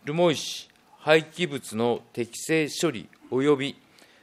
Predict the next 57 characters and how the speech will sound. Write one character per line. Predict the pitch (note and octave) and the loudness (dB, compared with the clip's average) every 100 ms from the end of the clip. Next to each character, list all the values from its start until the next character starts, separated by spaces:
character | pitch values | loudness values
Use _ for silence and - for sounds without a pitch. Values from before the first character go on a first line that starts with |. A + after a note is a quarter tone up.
| - | -4
環 | C#3+ D#3+ | 2 2
境 | D#3 F3 | 4 2
美 | D#3+ E3 | 2 2
化 | D3 | 0
に | B2 | 0
関 | G#2+ C3 B2+ | 0 0 0
す | - | -6
る | G2 F#2+ | -10 -4
条 | B2 C3+ | 2 2
例 | C3 B2+ | 2 0
の | B2+ B2 | -2 -4
中 | B2 G#2 | -2 -2
に、 | G2 G#2 - _ _ _ _ _ - | -4 -8 -12 _ _ _ _ _ -8
空 | A#2 | -8
き | - E3 | 0 2
家 | E3 | 4
の | E3 | 2
適 | D#3 C#3 - | 0 -4 -2
正 | F3 E3+ | -2 0
管 | E3+ F3 E3 | 0 0 0
理 | B2 | -4
に | G#2+ G2+ | -6 -6
つ | - | -10
い | B2+ | -8
て | G#2 A2 | -6 -4
の | D3+ - | -4 -6
規 | - - | -12 -4
定 | A#2+ A2+ | -2 -2
が | G2+ B2+ B2 - _ | 2 0 0 -6 _
あ | B2 | -4
り、 | E2+ - _ _ _ _ _ _ _ _ _ - | -4 -10 _ _ _ _ _ _ _ _ _ -8
そ | C#3+ | -2
の | D3 | -2
規 | - - | -4 0
定 | D3+ | 0
に | D3 | 0
基 | C#3+ C#3 | -2 -2
づ | D3 B2 | -2 -4
き、 | - | -12
所 | - - C#3 D3+ | -14 -6 0 2
有 | F#3 | 0
者 | E3+ C#3 | -2 -2
に | G#2+ F#2+ | -4 0
対 | B2+ C3 | 2 2
す | - | -2
る | F2 F2+ | -14 -16
通、 | - A#2 G2+ _ - | -12 -12 -12 _ -12
通 | D#3+ D3+ | -8 -8
知 | B2+ - | -8 -2
を | D3+ - | -2 -2
行 | - - A#2+ A#2 | -4 -4 -2 -2
っ | |
て | A2 _ D3+ D#3 - | -4 _ -2 -2 -2
お | - | -10
り | F2+ | -10
ま | F2 | -12
す。 | - - | -14 -18